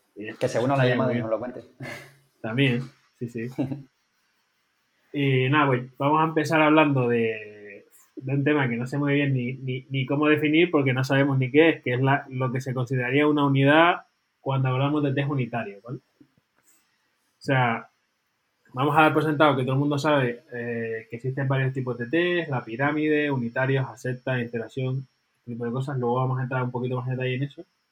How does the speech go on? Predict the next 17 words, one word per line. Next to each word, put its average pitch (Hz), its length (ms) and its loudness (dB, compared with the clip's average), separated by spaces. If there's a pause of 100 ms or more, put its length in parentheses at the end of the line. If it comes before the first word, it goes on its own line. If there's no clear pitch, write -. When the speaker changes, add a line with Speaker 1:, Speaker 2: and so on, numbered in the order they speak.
(480)
Speaker 1:
Pero 127 140 -2
vamos 135 180 0
a - 20 -4
empezar 151 280 -2
hablando 156 360 2
por 139 100 0
el 123 100 -2
tema 143 280 0
de 135 100 0
unidad, 117 460 -4 (100)
yo - 100 -10
creo, 196 300 -18
¿vale? - 160 -14 (1700)
Porque 135 220 0
aquí 135 240 4
surgen 160 340 2
muchas, 131 1040 4